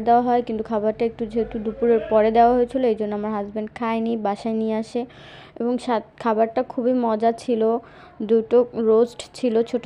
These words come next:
ছোট। আলহামদুলিল্লাহ, সবাই, আমি, বাবু, ওর পাপা একসাথে সবাই মিলে খেয়েছি। আর বাবু খুব আনন্দ করে খাবার ধরে কিন্তু মুখে দেয় না, আর এটা দেখলেই আমাদের দুজনের খুব শান্তি লাগে।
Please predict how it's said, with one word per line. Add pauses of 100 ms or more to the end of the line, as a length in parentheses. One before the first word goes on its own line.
(120)
ছোট। (600)
আলহামদুলিল্লাহ, (340)
সবাই, (380)
আমি, (160)
বাবু, (460)
ওর
পাপা
একসাথে
সবাই
মিলে
খেয়েছি।
আর (120)
বাবু (800)
খুব (120)
আনন্দ
করে (380)
খাবার (360)
ধরে
কিন্তু
মুখে
দেয়
না, (920)
আর
এটা (120)
দেখলেই
আমাদের
দুজনের
খুব
শান্তি
লাগে।